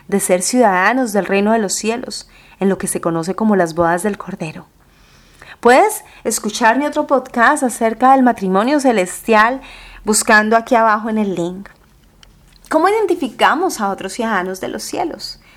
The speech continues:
Identificamos a otros ciudadanos del reino porque tienen un distintivo único. Procuran crecer en su semejanza a Cristo.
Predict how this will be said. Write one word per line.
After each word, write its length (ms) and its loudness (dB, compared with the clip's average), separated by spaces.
Identificamos 720 0
a 80 4
otros 240 -2
ciudadanos 420 2
del 140 0
reino 320 -2
porque 240 -6
tienen 340 0
un 100 4
distintivo 720 0
único. 500 -10
Procuran 920 2
crecer 540 -2
en 140 -4
su 120 -10
semejanza 580 -6
a 40 -16
Cristo. 520 -16